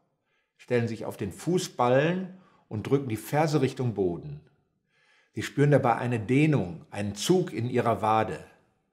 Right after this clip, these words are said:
Diese Position halten Sie für circa fünfzehn bis zwanzig Sekunden. Dann machen Sie eine kleine Pause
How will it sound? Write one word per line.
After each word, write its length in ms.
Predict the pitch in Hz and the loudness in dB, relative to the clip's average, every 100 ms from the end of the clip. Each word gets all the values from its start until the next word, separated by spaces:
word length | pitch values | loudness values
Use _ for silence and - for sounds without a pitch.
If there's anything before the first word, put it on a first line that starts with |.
| _ _ _ - | _ _ _ -8
Diese 160 | 117 131 | -2 0
Position 640 | 143 143 139 147 165 151 | 2 2 2 2 2 4
halten 300 | 139 151 151 | 4 2 2
Sie 100 | 147 | 0
für 240 | 151 139 | 2 0
circa 300 | - 139 127 | 2 0 0
fünfzehn 480 | 113 - 156 147 135 | -2 0 0 0 -2
bis 160 | 127 - | -2 -2
zwanzig 340 | 127 131 120 | -2 -2 -4
Sekunden. 720 | - 120 139 135 131 82 73 - _ _ _ _ _ _ _ | -4 -2 0 0 -2 -6 -12 -14 _ _ _ _ _ _ _
Dann 160 | - 113 | -8 0
machen 220 | 131 143 | 2 4
Sie 80 | 127 | 2
eine 160 | 117 113 | 0 -4
kleine 320 | 120 113 95 | -4 -6 -6
Pause 800 | - 113 139 151 175 202 196 - | -2 2 4 4 4 2 -2 -14